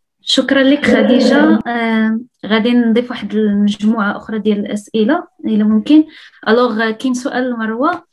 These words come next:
هل يمكن اعتبار النساء المهجرات أكثر اضطهادا من غيرهن؟ البطالة الذكورية، الاضطهاد والغربة والاستغلال، وحسب تجربتك كيف يمكن،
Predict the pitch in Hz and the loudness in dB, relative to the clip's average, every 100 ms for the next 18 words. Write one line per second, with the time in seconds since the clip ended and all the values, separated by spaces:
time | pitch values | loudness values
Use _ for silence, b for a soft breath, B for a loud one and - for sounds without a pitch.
0 | - 196 214 214 240 285 269 269 285 349 | -10 -6 -4 -2 0 2 2 2 2 2
1 | - _ _ _ _ - 208 247 214 262 | -2 _ _ _ _ -14 -8 -6 0 0
2 | 269 233 220 208 277 - 220 214 202 208 | 2 0 -2 -4 -6 -4 -2 0 0 -2
3 | 190 202 208 285 294 - _ _ _ _ | -2 -4 -2 -2 -4 -12 _ _ _ _
4 | 285 - 247 240 208 226 208 233 247 220 | -6 -4 -4 -2 -4 -4 -2 -2 -2 -2
5 | 208 196 190 190 208 311 359 _ _ _ | -4 -4 -6 -4 2 2 0 _ _ _
6 | _ _ - 202 208 233 240 269 254 - | _ _ -6 -2 -2 0 0 0 -2 -6
7 | 214 - 226 220 254 247 247 214 208 208 | -8 -6 -4 -2 0 -2 -4 -8 -4 -2
8 | 226 254 208 196 190 202 247 226 220 226 | 0 -2 -4 -8 -10 -4 -4 -2 -2 -4
9 | - 208 - 214 208 214 262 285 285 b | -4 -8 -8 -10 -6 -4 -2 -2 -6 b
10 | b b - 208 - 285 - 233 208 208 | b b -6 -6 -2 -4 -2 -2 -2 -4
11 | 214 190 202 202 202 202 311 311 - _ | -4 -4 -4 -4 -4 -4 -6 -6 -16 _
12 | _ 262 247 233 220 240 247 - 254 285 | _ -8 -6 -4 -4 0 -2 0 2 2